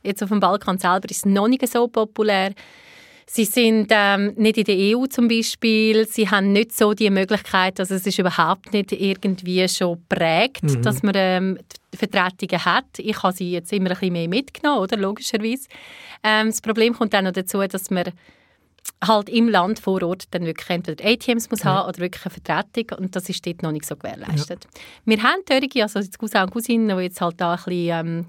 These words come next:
Speaker 1: mehr in der Schweiz unterwegs sind oder Deutschland, Österreich, wo sich Visa haben können
Speaker 2: Mhm.
Speaker 1: erarbeiten oder mit dem kroatischen Pass haben können reisen. Die haben dann das können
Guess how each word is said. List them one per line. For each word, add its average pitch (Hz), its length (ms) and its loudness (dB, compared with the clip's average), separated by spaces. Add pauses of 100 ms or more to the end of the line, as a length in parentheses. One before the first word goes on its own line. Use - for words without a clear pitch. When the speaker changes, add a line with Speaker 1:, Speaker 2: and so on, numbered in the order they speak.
Speaker 1:
mehr 196 140 2
in 196 60 0
der 202 60 -2
Schweiz 247 280 -2
unterwegs 220 520 0
sind 208 240 -2
oder 175 200 -10
Deutschland, 202 440 -2
Österreich, 208 440 -4
wo 185 60 -4
sich 185 200 -8
Visa 202 380 0
haben 196 160 0
können 190 320 0
Speaker 2:
Mhm. 131 220 -2 (180)
Speaker 1:
erarbeiten 185 580 2
oder 180 140 -8
mit 175 160 -4
dem 185 60 -2
kroatischen 175 580 -4
Pass 180 260 -4
haben 190 100 -4
können 180 200 -6
reisen. 170 420 -6 (420)
Die 208 140 2
haben 190 160 2
dann 175 140 -4
das 160 160 -8
können 370 180 4